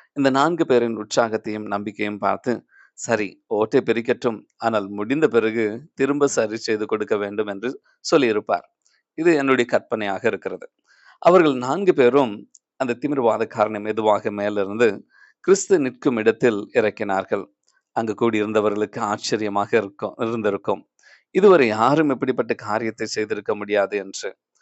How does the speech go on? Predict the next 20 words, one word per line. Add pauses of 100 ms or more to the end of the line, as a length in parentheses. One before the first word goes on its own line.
(220)
வேதம்
சொல்லுகிறது, (480)
இயேசு
அவர்கள்
விசுவாசத்தை
கண்டு (140)
திமிர்வாதக்காரனை
நோக்கி, (500)
"மகனே,
உன்
பாவங்கள்
உனக்கு
மன்னிக்கப்பட்டது"
என்றார். (100)
இது
ஐந்தாம்
வசனத்துல
நாம்
பார்க்கிறோம். (380)
ஆம்,